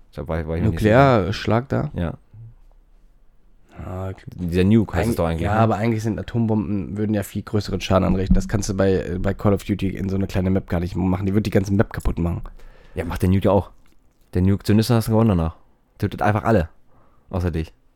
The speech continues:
Speaker 1: Oder dich als letztes, dann hast du gewonnen.
Speaker 2: Okay, cool. Cool,
Speaker 1: Muss
Speaker 2: cool,
Speaker 1: man
Speaker 2: cool,
Speaker 1: ein bisschen
Speaker 2: cool,
Speaker 1: mehr
Speaker 2: cool.
Speaker 1: Call of Duty spielen.
Speaker 2: So, willst du jetzt noch ein kleines machen, oder? Also
Speaker 1: Weiß
Speaker 2: ich fand
Speaker 1: ich
Speaker 2: das kurz gar nicht. Mach doch noch, mach
Speaker 1: Ein
Speaker 2: doch,
Speaker 1: klein, ein
Speaker 2: komm,
Speaker 1: klein.
Speaker 2: mach doch noch ein kleines.
Speaker 1: Ein klein.
Speaker 2: Aber da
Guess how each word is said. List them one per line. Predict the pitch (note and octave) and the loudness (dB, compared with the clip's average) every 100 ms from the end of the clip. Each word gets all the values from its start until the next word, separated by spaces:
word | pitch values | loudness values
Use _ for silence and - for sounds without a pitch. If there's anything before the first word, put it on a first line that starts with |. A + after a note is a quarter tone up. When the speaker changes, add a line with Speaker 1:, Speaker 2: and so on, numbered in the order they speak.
| _ - | _ -6
Speaker 1:
Oder | E2+ E2+ | -4 -2
dich | F2 | -2
als | E2+ | -2
letztes, | F#2+ - E2 | -2 -2 -4
dann | |
hast | D#2 - | -4 -2
du | |
gewonnen. | G#2 F#2 D#2+ _ _ - - - - | -2 -2 -6 _ _ -20 -20 -20 -14
Speaker 2:
Okay, | A2 - | -14 -4
cool. | B2 - - - - - - - - - | -6 -6 -20 -20 -20 -20 -20 -20 -20 -8
Cool, | - E3+ | 4 4
Speaker 1:
Muss | E3+ | 6
Speaker 2:
cool, | |
Speaker 1:
man | D#3 | 4
Speaker 2:
cool, | G2+ | 6
Speaker 1:
ein | |
bisschen | G#2 G#2+ | 4 4
Speaker 2:
cool, | G2+ | 4
Speaker 1:
mehr | G2 | 4
Speaker 2:
cool. | F#2+ - | 2 0
Speaker 1:
Call | F#2+ | -4
of | - | -2
Duty | A2+ G#2 | -6 -6
spielen. | - C3 | -4 0
Speaker 2:
So, | |
willst | B2+ C#3 | 0 0
du | |
jetzt | C#3 | 0
noch | C#3+ | 0
ein | B2+ | 2
kleines | D#3+ F#3 F#3 | 4 4 2
machen, | G#3 F3+ | 0 2
oder? | C3+ C3 - - - - - | 2 2 -2 -20 -20 -20 -10
Also | A2 | -2
Speaker 1:
Weiß | |
Speaker 2:
ich | G#2+ | 2
fand | - D3+ | 6 4
Speaker 1:
ich | |
Speaker 2:
das | - | 4
kurz | B2 | 2
gar | B2 | 2
nicht. | A2+ - | 2 2
Mach | D3 D#3 | 2 4
doch | C#3 | 4
noch, | C3 A2+ | 4 0
mach | - G3+ | -2 2
Speaker 1:
Ein | |
Speaker 2:
doch, | B2+ | 4
Speaker 1:
klein, | G#2+ D#2+ F2+ | 4 2 -4
ein | - | -4
Speaker 2:
komm, | A#3+ | -2
Speaker 1:
klein. | A#2 A#2+ | 2 2
Speaker 2:
mach | - | 2
doch | G#2 | 0
noch | G2+ | -2
ein | F2+ | -4
kleines. | - G2 E2+ E2 | -4 -4 -4 -4
Speaker 1:
Ein | F#2 | -6
klein. | - F2 F2 D#2+ E2+ D2+ - - _ _ - | -4 -4 -2 2 4 2 -2 -18 _ _ 0
Speaker 2:
Aber | A2 | 6
da | A2+ | 6